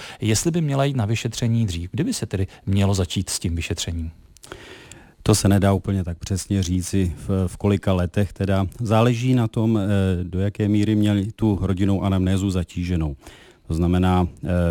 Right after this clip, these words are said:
Speaker 2: kdo všechno měl rakovinu prsu, v kolika letech, eh, onemocněl tou rakovinou prsu. Pak je na zvážení třeba i genetické vyšetření. Eh, pokud ten, eh, dotyčný, pokud ta dotyčná žena, eh, je, eh, ještě žije, tak, eh, je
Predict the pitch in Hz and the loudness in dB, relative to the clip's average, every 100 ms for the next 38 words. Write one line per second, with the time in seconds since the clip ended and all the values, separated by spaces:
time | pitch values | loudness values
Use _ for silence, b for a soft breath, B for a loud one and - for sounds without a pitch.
0 | 80 73 85 98 95 90 - 85 92 90 | 0 -2 0 2 2 -2 -6 -4 -2 0
1 | 90 90 87 - 87 90 - 90 - 87 | 0 0 -2 -2 0 0 0 -4 -2 -4
2 | - - 85 - 87 87 - 90 - - | -2 -2 -2 0 0 0 0 -2 -2 -14
3 | - - - - 85 80 92 90 85 - | -20 -20 -20 -4 0 2 2 2 0 0
4 | 90 92 90 85 85 90 87 - 82 - | 0 2 0 0 0 2 2 0 -4 -4
5 | 82 113 110 - 98 85 95 92 90 92 | 0 0 0 2 0 2 2 2 2 2
6 | 90 - 90 92 85 82 87 - - 90 | 0 -2 -2 -2 0 0 0 -2 -4 -2
7 | 87 76 - 87 - 90 87 85 - - | 0 -2 -4 -4 0 0 2 0 -4 -20
8 | - - - 87 82 90 - 92 95 90 | -20 -6 0 0 2 0 0 -2 0 2
9 | 87 85 85 85 - 90 - 98 95 - | 2 2 0 -2 -2 -4 0 2 2 0
10 | - 92 87 87 101 92 95 92 85 87 | -4 -2 0 0 -2 -2 0 2 2 2
11 | 92 92 92 95 87 87 73 87 90 85 | 2 0 -2 0 2 2 0 0 0 0
12 | 64 92 90 95 - 90 82 92 95 90 | 0 0 0 0 0 -2 2 2 2 0
13 | 90 - 92 90 87 80 - 90 87 | -2 0 0 2 0 -4 -6 -2 -2